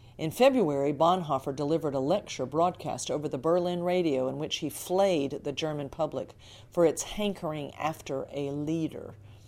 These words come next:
who would inevitably become a misleader, so long as he did not clearly refuse to become the idol of the led.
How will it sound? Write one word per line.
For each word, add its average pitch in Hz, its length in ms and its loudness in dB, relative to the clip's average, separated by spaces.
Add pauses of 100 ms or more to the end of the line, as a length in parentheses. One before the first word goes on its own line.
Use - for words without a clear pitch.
(260)
who 160 140 2
would 160 120 6
inevitably 156 840 2
become 139 480 -6 (120)
a 143 140 -4
misleader, 147 840 -2 (400)
so 196 240 8
long 202 360 10
as 175 180 2
he 196 140 2
did 170 220 4
not 160 240 0
clearly 175 400 2
refuse 151 640 0
to - 100 -8
become 151 320 -4
the 143 140 2
idol 160 360 2
of 131 160 -2
the 139 80 -2
led. 160 480 -2